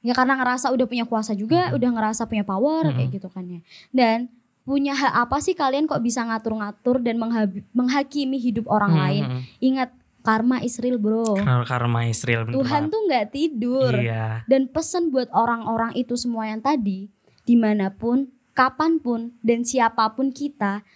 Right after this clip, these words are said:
Speaker 1: sudah seharusnya kita saling menghargai sesama manusia.
Speaker 2: Mm-mm, menghargai perbedaan ya.
Speaker 1: Dan jangan jadi hakim buat hidup orang lain,
Speaker 2: Mm-mm.
Speaker 1: yang nggak semua sisinya kita tahu.
Speaker 2: Mm-mm.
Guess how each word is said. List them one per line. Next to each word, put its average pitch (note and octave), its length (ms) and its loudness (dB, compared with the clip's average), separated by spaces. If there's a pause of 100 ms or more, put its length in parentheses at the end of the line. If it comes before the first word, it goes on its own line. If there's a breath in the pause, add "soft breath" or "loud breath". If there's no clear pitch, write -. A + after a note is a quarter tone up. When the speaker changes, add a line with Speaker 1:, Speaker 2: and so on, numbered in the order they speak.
Speaker 1:
sudah C#4 280 6
seharusnya C#4+ 540 0
kita C#4+ 220 -4
saling B3 280 -2
menghargai A#3 540 0
sesama G#3+ 400 -6
manusia. G3+ 580 -2
Speaker 2:
Mm-mm, C3 240 4
menghargai C3 480 -2
perbedaan A#2 560 0
ya. A#2 160 -4 (140)
Speaker 1:
Dan C4+ 260 2
jangan C4+ 380 -4
jadi B3 320 -2
hakim C4 480 -2
buat A#3 180 -2
hidup A#3 300 -4
orang G#3+ 260 0
lain, G#3 300 -4 (100)
Speaker 2:
Mm-mm. C#3 220 -2
Speaker 1:
yang B3 200 2
nggak B3 200 2
semua C4+ 400 -2
sisinya B3 500 -4
kita A3+ 300 -2
tahu. G3 400 2
Speaker 2:
Mm-mm. A#2+ 240 0